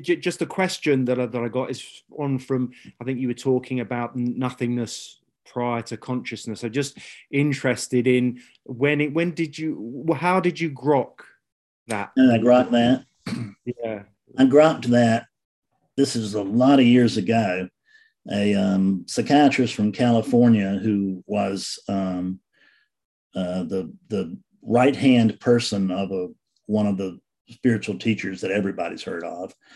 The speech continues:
Speaker 2: Um, and, um, he was his right-hand person, but she couldn't wake up from it. She could
Speaker 1: Mm-hmm.
Speaker 2: see he had it, but she, but, you know,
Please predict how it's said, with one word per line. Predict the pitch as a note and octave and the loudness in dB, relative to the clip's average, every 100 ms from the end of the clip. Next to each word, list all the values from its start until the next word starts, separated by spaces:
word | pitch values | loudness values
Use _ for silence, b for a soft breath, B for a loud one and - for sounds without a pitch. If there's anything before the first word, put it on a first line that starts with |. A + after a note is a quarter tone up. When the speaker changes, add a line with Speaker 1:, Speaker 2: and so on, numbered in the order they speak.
| b b b b A2+ | b b b b 0
Speaker 2:
Um, | G#2+ G2+ G2 F#2+ - - | 2 2 2 0 -2 -4
and, | A2 G#2+ G2+ G2 - | 0 2 2 2 0
um, | G2+ F#2+ F#2 F#2 F#2 F2+ - _ _ _ _ - | -2 -2 -2 -4 -6 -8 -10 _ _ _ _ -4
he | - E3 | 4 6
was | D3 B2+ | 6 6
his | C#3 C3+ C#3 A#2 | 2 4 4 2
right-hand | G#2+ D3 D#3+ C3 D3+ C3 | 4 6 6 6 6 6
person, | D3 F#3 C#3 A#2 | 6 4 4 4
but | A2+ - | 2 0
she | C3 | -4
couldn't | B2 D#3 C#3 | 2 4 6
wake | D3 C#3+ | 6 4
up | G3+ - | 2 2
from | G2+ - | -6 -8
it. | - - _ b b b b | -16 -20 _ b b b b
She | - C3 | 0 2
could | C3 | 2
Speaker 1:
Mm-hmm. | G#2+ B2+ | 2 4
Speaker 2:
see | F#3 F#3 | 6 6
he | E3+ | 6
had | C#3+ D#3+ A3 D3 | 8 8 6 4
it, | G2+ | 0
but | - A2+ | -2 -2
she, | B2+ - _ - | -4 -10 _ -2
but, | A2+ - | -2 0
you | A2+ A2+ | 2 4
know, | A2+ A2 G2+ | 6 4 2